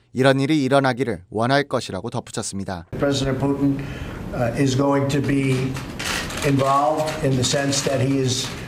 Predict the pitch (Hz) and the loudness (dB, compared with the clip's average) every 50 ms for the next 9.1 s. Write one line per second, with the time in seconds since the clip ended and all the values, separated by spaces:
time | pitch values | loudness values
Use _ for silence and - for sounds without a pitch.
0 | - - - - - 143 143 143 139 127 - 135 151 151 139 147 143 143 139 - | -12 -12 -10 -4 -2 0 2 2 2 2 2 2 2 2 4 2 2 2 0 0
1 | - 143 143 135 131 123 135 139 139 135 - 151 131 - 160 143 127 - - - | 0 0 0 0 0 0 -2 -2 -4 -6 -8 -10 -10 -10 -12 -14 -16 -16 -18 -20
2 | - - - - - 123 123 - 151 139 - 165 160 156 143 147 156 147 143 - | -20 -20 -16 -8 -4 -4 0 0 0 0 2 2 0 0 0 0 -2 -2 -2 -2
3 | 143 143 147 147 165 165 156 - 170 165 156 135 117 110 127 92 - _ _ _ | -4 -2 -2 -2 -2 -2 -4 -4 -4 -4 -4 -2 -2 -2 -4 -4 -6 _ _ _
4 | _ - 95 - - 127 123 - - - 170 160 160 - - 165 156 147 143 131 | _ -8 -4 -2 -2 -2 -2 -2 -4 -4 -4 -4 -4 -4 -4 -2 -2 -2 -2 -2
5 | 139 135 131 127 123 127 139 135 113 107 - 147 127 123 117 107 - 107 - - | -4 -2 0 0 2 2 2 0 0 -2 -2 -2 -2 -2 -2 -4 -4 -6 -8 -10
6 | 85 - _ _ _ _ _ _ _ _ _ _ - - 147 156 143 143 143 160 | -12 -14 _ _ _ _ _ _ _ _ _ _ -10 -4 2 2 2 2 2 0
7 | 156 - - 165 151 - - 156 151 139 139 131 131 135 143 147 143 139 - 170 | -2 0 -2 -4 -4 -2 -2 -2 2 2 2 2 2 0 0 0 -2 -2 -4 -4
8 | 160 160 151 151 139 165 135 110 104 120 127 127 127 113 - - 104 101 110 107 | -4 -2 -4 -2 -2 0 0 0 -2 -4 -4 -2 -4 -4 -4 -4 -6 -6 -6 -6
9 | 87 | -10